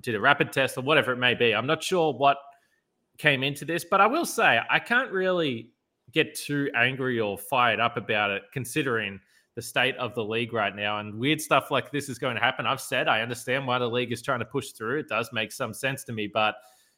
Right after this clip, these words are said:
you are gonna have weird instances like this come down. But I, I, again, most Bucks fans were just like, "Well, okay, hopefully this doesn't start something back again in the roster."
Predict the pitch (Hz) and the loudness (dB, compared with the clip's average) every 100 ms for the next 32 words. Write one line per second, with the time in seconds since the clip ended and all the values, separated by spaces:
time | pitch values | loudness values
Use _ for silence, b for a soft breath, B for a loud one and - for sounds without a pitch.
0 | b _ _ - 120 139 160 156 131 120 | b _ _ -8 4 6 8 8 6 4
1 | 123 127 127 120 117 113 127 107 117 107 | 2 2 2 0 -4 -8 -6 -6 -4 -4
2 | - 113 - 107 104 107 143 117 101 101 | -4 -4 -2 -2 0 0 0 2 2 2
3 | - 107 101 107 135 120 110 120 120 123 | -2 -4 -4 -4 -4 -4 -2 -2 2 0
4 | - 123 107 107 110 113 101 104 120 123 | 2 -2 -2 -6 -6 -6 -6 -4 -4 -2
5 | 190 180 151 B B _ 131 127 143 131 | 2 2 2 B B _ -6 -2 -2 -2
6 | 127 139 127 120 - 131 123 - 151 120 | -2 -2 -4 -8 2 4 4 0 -6 -2
7 | 123 113 131 123 117 127 123 110 - 127 | -4 0 0 0 -2 0 0 0 -6 -10
8 | 107 104 139 131 131 117 | -8 2 4 4 2 2